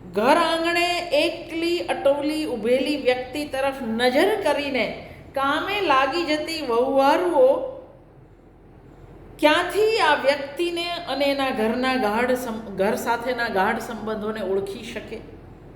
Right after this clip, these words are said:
આ વ્યક્તિને ઓળખનારા હવે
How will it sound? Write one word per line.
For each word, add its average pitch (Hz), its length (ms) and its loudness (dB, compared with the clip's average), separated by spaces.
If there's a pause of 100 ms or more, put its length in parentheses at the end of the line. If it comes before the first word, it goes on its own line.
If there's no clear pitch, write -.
(680)
આ 294 80 8
વ્યક્તિને 302 960 0 (920)
ઓળખનારા 262 680 2
હવે 214 460 -2